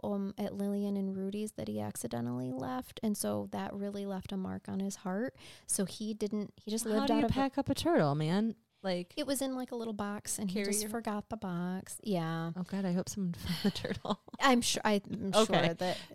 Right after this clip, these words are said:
Speaker 1: that
Speaker 2: you're, you're right, another foster
Speaker 1: they
Speaker 2: kid
Speaker 1: did.
Speaker 2: accumulated the pet turtle.
Speaker 1: I know.
Speaker 2: And he lost it.
Speaker 1: Right. And so, um, he didn't, he didn't unpack. He had, he just lived out of this brown paper bag,
Speaker 2: Yeah.
Speaker 1: essentially. He also talked about how he would not wash his clothes during the week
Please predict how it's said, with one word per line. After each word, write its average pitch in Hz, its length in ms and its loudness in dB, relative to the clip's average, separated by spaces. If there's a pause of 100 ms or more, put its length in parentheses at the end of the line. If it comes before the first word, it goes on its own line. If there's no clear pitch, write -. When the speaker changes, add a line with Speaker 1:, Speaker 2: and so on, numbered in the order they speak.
(140)
Speaker 1:
that 269 220 10
Speaker 2:
you're, 269 160 10
you're 269 120 12
right, 311 160 12
another 196 280 10
foster 185 300 8
Speaker 1:
they 196 60 -2
Speaker 2:
kid 208 60 6
Speaker 1:
did. 180 120 8
Speaker 2:
accumulated 175 500 6
the 180 40 -6
pet - 200 -4
turtle. 202 320 -8
Speaker 1:
I 196 260 0
know. 175 220 -2
Speaker 2:
And 190 100 -12
he 185 80 -10
lost 175 400 -4
it. - 80 -12 (240)
Speaker 1:
Right. - 240 -6 (260)
And 233 220 2
so, 196 460 2 (480)
um, 190 440 0 (200)
he - 160 -6
didn't, 240 300 -2 (140)
he - 200 -6
didn't 269 260 -2
unpack. 208 440 0
He - 120 -8
had, 196 180 -2
he 208 140 -6
just - 240 -4
lived 226 240 -4
out 247 140 -2
of 247 80 -2
this 233 160 -2
brown 220 240 0
paper 208 280 -2
bag, 190 380 -6 (260)
Speaker 2:
Yeah. 214 140 0
Speaker 1:
essentially. 190 460 2 (320)
He 247 160 2
also 311 260 2
talked 233 300 -2
about 208 280 -4
how 202 160 -4
he 208 160 -4
would 202 200 -2
not 185 320 -2
wash 202 340 -6
his 202 160 -4
clothes 196 420 -2
during 190 300 0
the 180 80 0
week 180 400 -4